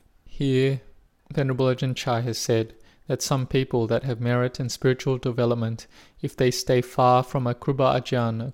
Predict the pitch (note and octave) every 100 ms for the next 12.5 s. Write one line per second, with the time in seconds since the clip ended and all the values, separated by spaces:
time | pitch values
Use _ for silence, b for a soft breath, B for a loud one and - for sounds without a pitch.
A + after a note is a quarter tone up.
0 | - B2 A#2+ C3+ B2 - A2+ A#2 b b
1 | b - C#3+ - B2 - C#3 - C3+ -
2 | C#3 - C#3 C3 A#2+ A#2+ B2 B2 B2 b
3 | b b b b - _ _ _ - C#3
4 | B2 - C#3+ C#3 C3 B2 B2 - _ _
5 | _ _ - C3 - C3 C3+ B2 - -
6 | C3+ C#3 B2 A2 A2+ A2+ A2+ A2+ A2+ A2
7 | B2 A#2 A#2+ A2+ - - - _ _ b
8 | b b b - C3 B2 - C#3 C3+ D3
9 | C3 C3 b b b - C#3 - - -
10 | C#3 C#3 C#3 C3+ - C#3 C3 - C3 B2+
11 | A#2+ A#2 A#2 A2+ A#2+ B2 A#2 A#2+ - B2+
12 | B2+ A#2+ - A2+ A2+